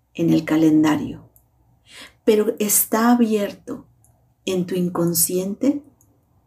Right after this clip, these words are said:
para todas las experiencias vividas, para todos los aprendizajes, para todas las habilidades, dones y talentos adquiridos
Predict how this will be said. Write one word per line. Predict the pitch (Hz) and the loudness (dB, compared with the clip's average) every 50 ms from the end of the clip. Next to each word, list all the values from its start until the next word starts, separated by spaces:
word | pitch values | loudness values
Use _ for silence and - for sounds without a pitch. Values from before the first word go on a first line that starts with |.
| _ - - - - - - - _ _ _ _ _ _ _ _ - - - _ _ _ | _ -20 -20 -20 -20 -20 -20 -20 _ _ _ _ _ _ _ _ -20 -20 -20 _ _ _
para | - 175 165 165 165 165 - _ _ _ | -2 0 0 0 0 -2 -6 _ _ _
todas | - 202 208 208 208 208 208 | 0 2 2 0 0 -2 -2
las | 202 202 - - | -2 -4 -4 -4
experiencias | - - - - - 190 190 185 175 160 156 165 - - 156 160 - | -4 -4 -4 -8 -8 -8 -6 -4 -4 -4 -4 -4 -6 -6 -6 -6 -4
vividas, | 175 170 165 165 170 165 - - - - - - - _ _ _ _ _ - - - - _ | -6 -4 -4 -4 -4 -6 -8 -12 -14 -14 -16 -16 -16 _ _ _ _ _ -20 -20 -20 -8 _
para | 214 208 208 202 - | -2 -2 -2 -2 -2
todos | 214 202 214 220 220 | 0 2 4 4 4
los | 220 226 226 - | 4 2 0 -2
aprendizajes, | - - 196 196 185 185 180 180 - - 180 165 - - - - - - - - - - _ _ _ _ _ _ _ _ _ _ _ _ - - - - _ | -4 -4 -4 -4 -4 -4 -2 -2 -2 -2 -2 -4 -6 -6 -10 -16 -18 -14 -16 -16 -16 -18 _ _ _ _ _ _ _ _ _ _ _ _ -20 -20 -20 -8 _
para | - 202 208 208 - | 0 0 0 0 0
todas | 214 208 214 214 | 0 2 2 4
las | 220 226 220 - | 2 2 2 0
habilidades, | 214 180 190 185 185 185 185 180 190 190 202 220 220 208 202 185 | -2 -2 -2 -4 -4 -4 -2 -2 0 0 2 2 2 2 2 0
dones | 185 190 196 196 208 202 - - | 0 0 2 0 0 -2 -4 -6
y | - | -6
talentos | - 185 180 180 180 180 175 170 160 151 147 - | -4 0 0 2 2 2 0 -2 -2 -2 -2 -2
adquiridos | - 120 - - - - - 175 165 170 165 - - - - - - | -2 -4 -8 -12 -10 -8 -6 -6 -6 -6 -8 -8 -8 -10 -12 -12 -14